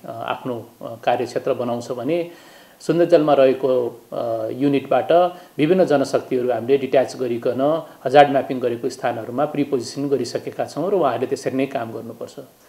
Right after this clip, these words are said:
गर्नुहुन्छ। अब दोस्रो विषय भनेको बाढी पहिरोमा आवश्यक पर्ने, अ, यो जल सम्बन्धी उद्धारको कार्य। यसको लागि गएको वर्ष हामीले, अ, विभिन्न टेबल टप एक्सर्साइजहरू र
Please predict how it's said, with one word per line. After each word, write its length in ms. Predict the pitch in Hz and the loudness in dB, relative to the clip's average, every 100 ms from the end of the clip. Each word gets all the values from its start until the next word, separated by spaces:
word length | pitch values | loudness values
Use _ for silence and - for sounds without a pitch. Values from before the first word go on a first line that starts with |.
| - - - - 147 | -20 -20 -20 -12 8
गर्नुहुन्छ। 500 | 156 143 127 120 123 113 - - - - - | 8 8 4 -2 -8 -12 -16 -20 -20 -8 4
अब 200 | 156 151 | 4 6
दोस्रो 280 | 185 190 220 | 4 4 2
विषय 300 | 185 208 185 | 2 2 4
भनेको 520 | 139 127 160 180 185 | 2 0 2 2 4
बाढी 240 | 156 151 | 4 4
पहिरोमा 400 | 165 160 160 156 | 4 4 4 2
आवश्यक 460 | 156 135 - 147 - | 2 0 0 -4 0
पर्ने, 460 | 139 135 147 156 | 0 2 0 -2
अ, 340 | 165 127 127 123 | -4 -6 -6 -6
यो 260 | 120 131 127 | 0 0 0
जल 440 | 117 165 165 160 | 6 6 6 2
सम्बन्धी 440 | 127 143 135 131 151 | -2 0 0 0 0
उद्धारको 440 | 131 131 120 135 | 4 4 4 0
कार्य। 380 | - 123 135 135 - _ _ | -2 -4 -4 -10 -14 _ _
यसको 240 | 156 - 175 | -4 0 4
लागि 300 | 156 156 185 | 4 4 4
गएको 300 | 151 147 156 | 4 4 4
वर्ष 260 | 147 - | 2 2
हामीले, 520 | 151 123 123 147 160 - - - - | 0 0 -2 0 -2 -4 -16 -20 -10
अ, 120 | 131 | -6
विभिन्न 540 | 120 139 151 160 147 127 - - | -2 2 2 2 2 0 -6 0
टेबल 200 | 147 143 | 4 4
टप 240 | 131 131 - | 4 2 0
एक्सर्साइजहरू 760 | - 123 135 127 120 123 190 - - | -6 -4 -2 -2 -2 -2 -2 -6 -8
र 460 | 131 135 135 139 | 0 6 8 8